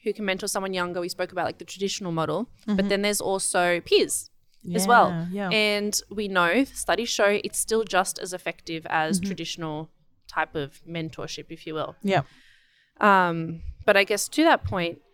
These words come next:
Speaker 1: I guess the, the question is why?
Speaker 2: Why?
Speaker 1: Why?
Speaker 2: Yeah.
Speaker 1: Why is it still effective? And I think
Speaker 2: Why and what is it?
Speaker 1: True.
Speaker 2: What is peer-to-peer mentoring, Linda?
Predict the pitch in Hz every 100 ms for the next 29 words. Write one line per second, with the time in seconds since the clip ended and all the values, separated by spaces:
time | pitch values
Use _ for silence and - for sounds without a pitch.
0 | _ _ _ _ _ _ _ _ _ _
1 | _ _ _ - - - _ _ _ _
2 | 202 196 185 - 202 185 - 190 196 233
3 | - 220 175 202 185 202 190 - 180 _
4 | _ - 185 185 165 - - 185 180 190
5 | 185 - - 170 165 165 - 170 - -
6 | - - 175 190 208 208 - 214 254 302
7 | 240 214 202 220 196 - _ _ - _
8 | _ _ - - 349 180 208 226 240 -
9 | 220 190 - 196 190 185 180 180 151 170
10 | 160 151